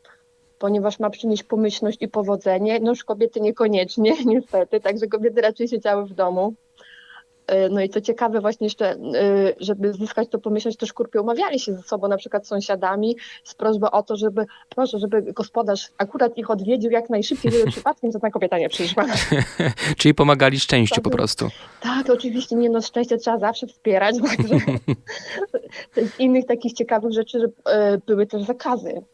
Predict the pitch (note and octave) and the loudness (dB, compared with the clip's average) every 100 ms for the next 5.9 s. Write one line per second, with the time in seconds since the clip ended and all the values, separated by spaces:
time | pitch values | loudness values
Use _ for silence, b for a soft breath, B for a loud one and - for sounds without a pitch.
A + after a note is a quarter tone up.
0 | _ _ - _ _ _ _ F#3 F3+ F3+ | _ _ -20 _ _ _ _ 2 4 2
1 | F3+ G3 G#3+ G3 G3+ F3+ G3 G#3+ G3+ G#3 | 0 -4 -4 -2 -4 -4 -4 -4 -4 -2
2 | G3+ G3+ G3 - G#3 F3 E3+ F#3 F#3 B | 0 0 -2 -2 0 0 -2 -2 -4 B
3 | B _ G3+ G3+ G3+ G#3+ G3+ G3 F#3+ F3 | B _ 0 0 -2 -4 -4 -2 -4 -6
4 | - F#3+ G3 F3+ F#3 F#3 F3+ F3+ F3+ _ | -6 -6 -4 -2 0 0 0 -2 -6 _
5 | B B _ - G3+ A#3 A3 A3 G#3+ | B B _ -8 -4 0 0 2 -2